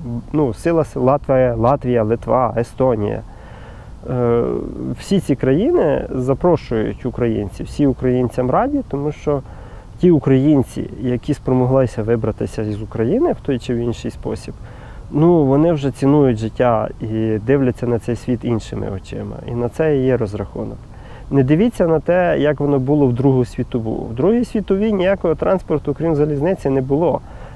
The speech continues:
Мережі доріг по Європі не було. Е, автомобілі були доступні тільки як забавка якимось багатіям. І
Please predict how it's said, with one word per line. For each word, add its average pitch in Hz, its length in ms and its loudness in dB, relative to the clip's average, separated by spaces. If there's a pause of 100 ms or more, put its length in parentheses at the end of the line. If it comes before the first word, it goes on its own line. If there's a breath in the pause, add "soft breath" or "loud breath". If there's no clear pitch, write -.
(140 loud breath)
Мережі 160 480 2
доріг 147 320 2
по 156 120 2
Європі 147 420 2
не 143 120 4
було. 123 480 2 (720 loud breath)
Е, - 20 -2 (400)
автомобілі 147 640 4
були 180 260 2
доступні 165 520 2
тільки 160 300 -2
як 139 300 2
забавка 151 440 2
якимось 139 420 2
багатіям. 127 680 0 (760 loud breath)
І 131 280 4